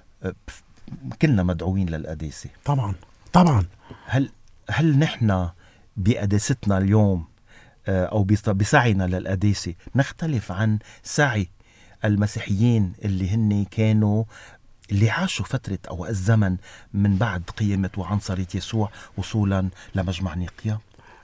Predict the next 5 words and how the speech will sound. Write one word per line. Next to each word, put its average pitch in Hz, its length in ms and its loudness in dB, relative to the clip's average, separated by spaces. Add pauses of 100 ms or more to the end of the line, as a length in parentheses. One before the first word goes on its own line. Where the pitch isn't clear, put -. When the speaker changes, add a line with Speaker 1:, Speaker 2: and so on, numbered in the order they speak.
(220)
Speaker 2:
آه، 139 540 2 (640)
كل 214 160 10
فترة 160 540 4
لها 156 420 6
صعوباتها. 135 720 4